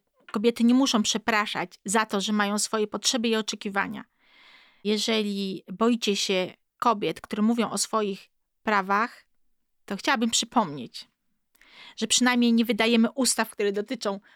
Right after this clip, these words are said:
męskich narządów płciowych, że nie mówimy do was jak do dzieci, do was mężczyzn, że nie pomijamy was przy awansach, nie postrzegamy was jak erotyczną zwierzywnę łowną, na którą można spróbować zawsze zapolować i traktujemy was poważnie.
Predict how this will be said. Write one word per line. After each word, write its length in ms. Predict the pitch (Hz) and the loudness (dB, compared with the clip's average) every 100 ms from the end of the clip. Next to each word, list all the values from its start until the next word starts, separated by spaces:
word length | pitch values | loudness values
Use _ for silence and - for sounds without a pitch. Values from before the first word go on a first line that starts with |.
| - | -2
męskich 480 | 233 233 233 240 226 | 2 4 2 -4 -6
narządów 480 | 220 208 196 - - | -6 -4 -6 -10 -18
płciowych, 720 | - 208 220 208 214 254 _ _ - - - - - | -12 -6 -4 -4 -4 -10 _ _ -20 -20 -20 -20 -4
że 460 | 190 233 233 220 | 0 2 4 4
nie 140 | 220 233 | 4 6
mówimy 400 | 240 240 233 202 | 6 4 2 2
do 200 | 202 202 | 0 0
was 260 | 190 190 | 0 -2
jak 140 | 202 190 | -6 -4
do 100 | 196 | -6
dzieci, 500 | 185 180 - 208 214 - | -4 -6 -6 -10 -10 -12
do 120 | 196 | -10
was 240 | 185 196 - | -6 -6 -4
mężczyzn, 580 | 190 196 - 226 233 226 202 | -4 -4 -4 -4 -4 -6 -2
że 320 | 190 214 208 - | 2 2 2 2
nie 160 | 220 | 0
pomijamy 520 | 233 226 226 226 208 | 2 2 4 4 2
was 180 | 190 190 | 0 -2
przy 200 | - - | -2 -4
awansach, 680 | 208 196 185 202 - 240 - _ _ - - _ _ _ _ - | -2 0 0 0 -2 -4 -8 _ _ -20 -20 _ _ _ _ 2
nie 140 | 247 | 4
postrzegamy 560 | 262 254 - 233 240 226 | 4 2 2 4 4 4
was 240 | 214 214 | 2 0
jak 240 | 202 - 208 | -2 -2 -2
erotyczną 500 | 220 220 233 226 214 | 0 0 0 2 2
zwierzywnę 760 | 202 202 208 202 202 196 190 | 0 0 0 0 0 0 -4
łowną, 360 | - 202 196 196 | -2 -2 0 0
na 120 | 196 | -2
którą 220 | 196 214 | -4 -2
można 360 | 196 202 202 190 | 0 0 0 -2
spróbować 480 | - 202 196 190 190 | -4 -4 -2 -2 -2
zawsze 240 | 202 - | -2 -2
zapolować 680 | 196 196 196 202 202 254 - _ - | -4 -4 -4 -4 -4 -8 -12 _ -12
i 100 | 247 | -8
traktujemy 640 | - 226 - 214 220 202 | -6 -8 -8 -4 -4 -4
was 200 | 190 185 | -6 -12
poważnie. 600 | - 180 185 175 - 185 | -12 -12 -12 -12 -14 -16